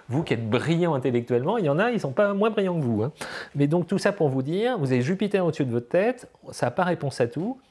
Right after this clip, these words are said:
hein. Si on ne regarde pas où on marche, on se casserait la figure, c'est du bon sens. Mais si vous êtes efficace, logique,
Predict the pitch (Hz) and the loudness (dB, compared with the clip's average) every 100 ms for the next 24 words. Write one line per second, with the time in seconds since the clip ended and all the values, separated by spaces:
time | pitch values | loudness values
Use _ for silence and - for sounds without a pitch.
0 | _ - 151 185 151 151 147 - 165 147 | _ -4 -2 -2 -2 -2 0 0 2 2
1 | 170 165 123 - 110 120 117 123 160 233 | 0 -2 -4 -4 -2 0 0 -2 -2 -2
2 | 143 127 135 170 220 262 - - - - | -2 -2 -2 -2 -2 -2 -8 -14 -16 -12
3 | - 117 - 226 208 170 165 170 160 156 | -4 -4 0 2 2 2 0 0 -2 -4
4 | - 156 131 - 104 147 180 170 170 - | 0 0 0 -4 2 4 4 2 -4 -6